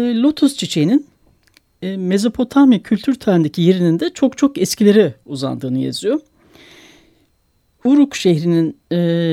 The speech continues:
bereket tanrıçası Inanna kültünde çok önemli bir simge lotus. Bu dönemde lotus biçimli mücevherler yapılır ve mühürler kullanıl-, kullanılırmış. E, lotus başlı saltanat asası da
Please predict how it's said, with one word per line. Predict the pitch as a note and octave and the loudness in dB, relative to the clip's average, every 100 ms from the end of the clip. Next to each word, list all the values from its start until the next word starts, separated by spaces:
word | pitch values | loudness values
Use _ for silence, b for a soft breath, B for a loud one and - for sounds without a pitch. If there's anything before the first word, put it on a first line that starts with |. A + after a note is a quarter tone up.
| E3 E3 D#3+ | -2 -4 0
bereket | F3 F#3 - A#3 | 0 2 0 0
tanrıçası | - D3+ C3+ - - - | 0 0 0 -4 -8 -6
Inanna | - G3 A3+ G#3 | 0 4 6 4
kültünde | C3+ - - G#3 E4+ | 2 -4 -6 -2 -2
çok | - C#4 | 0 -2
önemli | A3+ G#3 F#3+ | 2 2 2
bir | C#3+ - _ | 0 -6 _
simge | - C3+ B2 B2+ | -8 -4 -4 -4
lotus. | B2 B2 C4+ - - - _ b b b b _ | -8 -8 -8 -8 -14 -18 _ b b b b _
Bu | B3+ | 0
dönemde | A#3+ A3+ A#3+ | 2 4 2
lotus | A3+ A3+ A3 | 2 0 -6
biçimli | - - G#3+ | -8 -6 -4
mücevherler | F#3 F3+ F3 F3+ F3 F3 | -2 -2 -2 -2 -2 -2
yapılır | C#3 - C#3+ D4 | -4 -6 -6 -6
ve | C4+ B3 | -6 -6
mühürler | A#3 G#3 G#3 G3 G3 - - _ | -2 0 0 0 0 -4 -14 _
kullanıl-, | D3 A#2+ A#2+ - - _ - | -4 -4 -6 -10 -16 _ -12
kullanılırmış. | C#3 C3 B2+ B2 B2+ C4+ - - - b b b b b b b b b b _ _ _ _ - | -6 -4 -4 -4 -6 -6 -6 -12 -18 b b b b b b b b b b _ _ _ _ 0
E, | A3+ A#3+ A#3 A#3 A3 | 4 6 4 2 4
lotus | C#4+ C#4+ C4+ - - | 2 4 0 0 0
başlı | B3 A#3+ - B3 B3 - | 2 2 0 2 2 2
saltanat | - G#3 G#3+ A#3 A#3 - | -2 0 2 4 4 4
asası | F3+ F#3+ A3 G#3 B3+ | 0 2 2 2 2
da | E3+ A2+ | 0 0